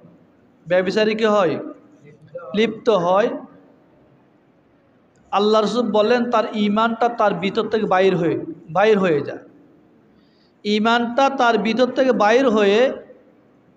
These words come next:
মেঘের মতন তার মাথার উপরে আশ্রয় নেয়। কোথায়? মেঘের মতন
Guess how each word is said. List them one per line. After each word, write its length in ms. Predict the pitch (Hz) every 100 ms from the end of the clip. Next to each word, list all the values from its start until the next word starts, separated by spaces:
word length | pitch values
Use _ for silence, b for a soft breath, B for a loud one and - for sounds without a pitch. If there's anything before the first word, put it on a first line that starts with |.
| _ _ -
মেঘের 460 | 185 214 226 277 277
মতন 400 | 262 254 233 214
তার 280 | - 220
মাথার 380 | 202 202 202 240
উপরে 260 | 233 233 240
আশ্রয় 460 | 196 - 208 190
নেয়। 240 | 160 - - - - _ _ _ _ _ _
কোথায়? 460 | 175 208 220 156 123 - - _ _ _ _ _ _ - - - _ _ 165
মেঘের 500 | 175 190 208 262 262
মতন 680 | 240 240 226 240 339 -